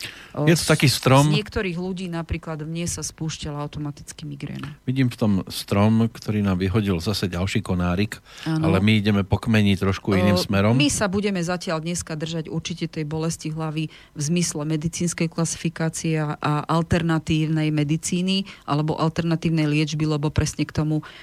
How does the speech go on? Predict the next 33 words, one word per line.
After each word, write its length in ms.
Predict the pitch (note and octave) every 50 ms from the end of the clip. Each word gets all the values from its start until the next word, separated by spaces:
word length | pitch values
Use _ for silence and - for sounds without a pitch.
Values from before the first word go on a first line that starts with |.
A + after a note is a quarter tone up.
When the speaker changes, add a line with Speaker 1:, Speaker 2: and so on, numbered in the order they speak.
| - -
Speaker 2:
chcem 300 | - - E3 E3 E3+ D3+
aj 140 | D3+ D#3 D3
dosť, 260 | D3 D#3 D#3+ D#3+ D3
že 120 | D#3 D#3 C#3+ - D3+
teda 100 | D3 D3+
si 120 | D#3 - C#3
pôjdem, 600 | - - - D#3 D#3+ D#3 D3+ D#3 D3+ D#3 - -
povieme 400 | - E3+ E3+ E3 E3+ E3 D#3 D3+
ešte 400 | - - D3+ - - - D3+ C#3+ - - - - - -
o 80 | - D#3+
tej 160 | - E3 D#3+
samotnej 480 | E3 - E3 D#3+ D#3+ E3 - - D#3+ D#3+
migréne, 560 | D#3 D#3+ D#3 D3 D#3+ D#3+ D3+ D3+ D3+ D#3 D3+
čo 140 | D3+ - -
to 160 | E3 - E3
všetko 320 | - - - D#3+ - - D#3+
znamená, 640 | D3 D#3 D3+ D3 D3 D3+ D#3+ E3 E3+ F3+ F#3 F#3+ - - - - - - -
lebo, 320 | D#3 D#3+ D3+ D#3+ D#3+ D#3+ D#3+ - - - -
o, 400 | - - D3 D3+ D3+ D3+ D#3 D#3 D#3 - _
aj 160 | _ - E3+ D#3+
vy 80 | D3+
ste 160 | D#3+ - -
si 160 | F#3+ - - G3
párkrát 400 | - F3 E3+ E3+ E3 F3 E3+ E3 -
urobil 480 | - E3 E3+ E3 D#3 E3+ E3 E3 E3 E3+
srandu 480 | E3 - - D#3+ D#3 D#3+ D#3+ D#3+ E3+
z 80 | - -
toho, 160 | - D#3+ D#3+ D#3+ D#3
že 80 | D#3
teda 240 | D#3 - E3 D#3 E3
človek 400 | E3 - - D#3 D#3 D#3 D#3+ D3
s 80 | D3+ D3
migrénou, 480 | D3+ D3+ C#3+ E3 D#3+ D#3+ F#3 G#3+ G3